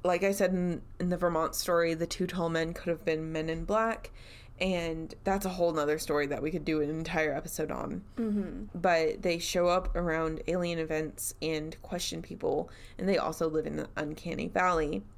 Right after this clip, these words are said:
Speaker 1: The pow-, so the skin cancer thing can also be a hint to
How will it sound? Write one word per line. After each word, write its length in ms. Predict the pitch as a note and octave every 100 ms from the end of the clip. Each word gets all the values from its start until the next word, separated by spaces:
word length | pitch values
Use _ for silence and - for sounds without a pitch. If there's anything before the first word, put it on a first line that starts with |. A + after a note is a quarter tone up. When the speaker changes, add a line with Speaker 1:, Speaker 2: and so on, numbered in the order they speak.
| -
Speaker 1:
The 300 | F3+ F3+ F#3
pow-, 480 | F3+ - - F#3+ E3 G3+
so 460 | - A3 F#3 F3 - - - -
the 80 |
skin 400 | G#3 - - F#3
cancer 380 | G#3 A3+ A3 A#3
thing 240 | A#3+ A3+ A#3
can 140 | A#3
also 360 | - D#3+ F3+ F3+
be 140 | F3+
a 80 | F3
hint 460 | F#3 F3 - - -
to 600 | - - F3+ F3 F3 -